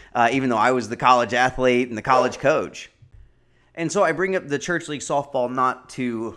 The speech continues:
bash on church league softball, but actually as a segue into a point that, here's the deal, is that we all make mistakes. I, I, I mentioned it a little bit earlier that, I mean, I, some of the biggest mistakes that I have made have actually been in interaction that I have had as a coach.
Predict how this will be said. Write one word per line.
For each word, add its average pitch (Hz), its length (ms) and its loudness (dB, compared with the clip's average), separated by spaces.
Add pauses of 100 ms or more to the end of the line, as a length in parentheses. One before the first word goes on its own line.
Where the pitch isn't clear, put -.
(300)
bash 110 460 -4
on 113 160 -6
church 113 280 -10
league 117 120 -12
softball, 117 520 -4
but 113 140 0
actually 127 300 -2
as 107 100 -8
a 104 40 -10
segue 139 500 -6
into 131 260 -6
a 110 40 -8
point 135 280 -4
that, 107 220 -10 (840)
here's 247 180 -4
the 208 60 -14
deal, 214 200 -4
is 127 160 -6
that 156 80 -2
we 135 140 -6
all 151 140 -4
make 226 160 -8
mistakes. 131 580 -10
I, 135 100 -8 (280)
I, 151 60 -4
I - 20 -4
mentioned 160 380 -4
it 135 160 -4
a 123 60 -8
little 151 200 -4
bit 131 80 0
earlier 123 320 -2
that, 113 320 -6
I 117 60 -6
mean, 110 240 -6
I, 135 300 -2 (140)
some 226 220 -8
of 269 60 -4
the 104 180 -8 (460)
biggest 220 260 -6
mistakes 160 360 -4
that - 140 -8
I 190 120 -2
have 139 120 -4
made 107 140 -6
have 117 120 -6
actually 123 300 -4
been 120 340 -6
in 120 420 -6
interaction 127 460 -8
that 107 60 -8
I 107 120 -8
have 113 120 -14
had 104 240 -6
as 104 160 -8
a 107 60 -12
coach. - 360 -6